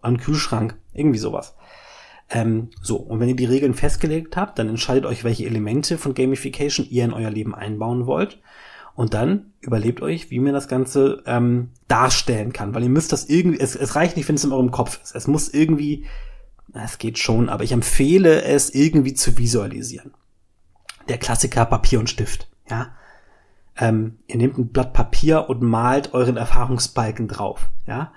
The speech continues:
<laughs> Oder eine Flipchart. Wenn ihr einen Flipchart habt, da gibt's schön großes Papier, da könnt ihr einen fetten, geilen Erfahrungsbalken drauf malen mit so, äh, wie so ein Zeitstrahl, ja. Mit, äh, da hab ich Level eins erreicht, da hab ich Level zwei, Level drei. Legt fest, wie viele Level es gibt und was bei welchem Level neu freigeschaltet wird, ja, welche neuen Skills freigeschaltet werden und so weiter,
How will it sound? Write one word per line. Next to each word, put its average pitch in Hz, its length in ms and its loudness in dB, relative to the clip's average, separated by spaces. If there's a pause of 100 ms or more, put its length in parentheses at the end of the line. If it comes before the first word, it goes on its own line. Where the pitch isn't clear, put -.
(180)
<laughs> - 500 6
Oder 117 260 0 (320)
eine 127 100 0
Flipchart. 123 480 0
Wenn 120 60 -2
ihr 117 40 2
einen 120 60 2
Flipchart - 400 2
habt, 110 140 -6
da 107 60 -2
gibt's 127 180 -4
schön 139 220 4
großes 135 360 0
Papier, 120 240 0
da 113 80 -4
könnt 127 140 -2
ihr 107 40 -4
einen - 100 0
fetten, 147 260 2
geilen 131 240 0
Erfahrungsbalken 120 720 -2
drauf 117 200 -4
malen 113 140 -2
mit 113 100 -2
so, 117 120 -4 (400)
äh, 117 280 -4
wie 127 80 -4
so 135 100 2
ein 127 80 2
Zeitstrahl, 120 560 -2
ja. 113 140 0
Mit, 120 220 0
äh, 117 300 -6
da 123 140 -4
hab 131 80 -4
ich 120 100 -4
Level 127 200 0
eins 127 240 -2
erreicht, 120 300 -2
da 120 60 -2
hab 117 80 -4
ich 127 80 -2
Level 117 200 -4
zwei, 113 200 -4
Level 117 220 -6
drei. 117 340 -8 (340)
Legt 127 200 -4
fest, 127 180 -2
wie 120 60 -10
viele 120 140 0
Level 120 260 0
es 113 180 -6
gibt 156 260 -6
und 117 120 -8
was 123 240 -2
bei 117 160 -4
welchem 120 260 -2
Level 117 280 0
neu 110 220 -6
freigeschaltet 139 760 -6
wird, 120 260 -4
ja, 120 200 -2
welche 120 200 -6
neuen 113 200 -2
Skills 143 360 -4
freigeschaltet 120 540 -6
werden 110 260 -6
und 107 140 -8
so 110 120 -6
weiter, 123 320 -6